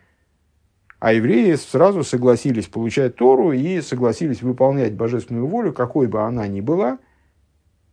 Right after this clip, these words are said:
И если потребуется её осмыслять и там как-то понимать, ну да, по мере возможности <laughs> наших умственных способностей будем пытаться её понять.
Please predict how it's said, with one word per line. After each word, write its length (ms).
И 560
если 320
потребуется 840
её 300
осмыслять 720
и 300
там 240
как-то 400
понимать, 500
ну 300
да, 360
по 180
мере 560
возможности 840
<laughs> 40
наших 500
умственных 340
способностей 600
будем 260
пытаться 380
её 100
понять. 380